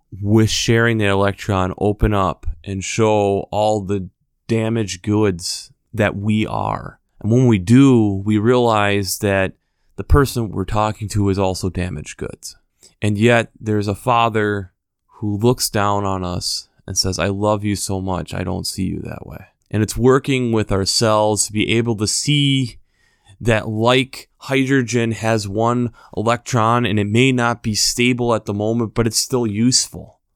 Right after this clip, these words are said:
because someone else needs that hydrogen. Just like that we see that our baggage holds us down,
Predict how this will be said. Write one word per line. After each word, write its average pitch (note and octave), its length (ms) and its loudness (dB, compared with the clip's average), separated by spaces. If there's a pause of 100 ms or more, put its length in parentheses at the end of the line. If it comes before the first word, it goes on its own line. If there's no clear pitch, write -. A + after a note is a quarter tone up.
(100)
because B2 300 2
someone C#3 460 2
else A#2 360 -2
needs A#2 800 0 (140)
that G2 160 -4
hydrogen. F2+ 580 -8 (640)
Just C3 380 2
like B2 260 2
that A2 220 0
we C3 180 6
see C3+ 300 2
that A#2 240 4
our A#2 200 2
baggage A2+ 640 2
holds A#2+ 500 0
us G#2+ 260 -2
down, G2 760 -4